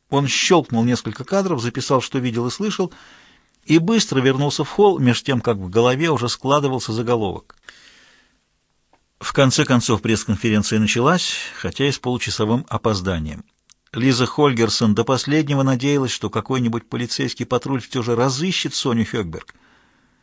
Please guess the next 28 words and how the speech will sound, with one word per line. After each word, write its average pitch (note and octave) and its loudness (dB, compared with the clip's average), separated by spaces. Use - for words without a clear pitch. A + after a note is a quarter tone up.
Валандер, C3 2
не A#2+ 4
питавший A#2+ 2
иллюзий A2 0
на A2 4
сей A2 -2
счет, D#3 -2
предпочел B2+ 0
бы A2 0
начать G#2+ -2
вовремя. E2 -4
Отчасти B2+ 0
потому, C3 -4
что - -4
считал B2 0
Лизины A2 0
надежды G#2 0
ошибкой, F3+ -2
а F2+ -4
отчасти D#3+ 0
из-за B2 0
простуды, A#2 0
которая G#2 0
грозила A2 2
разыграться G#2+ 0
не G#2 4
на B2+ 0
шутку. - -10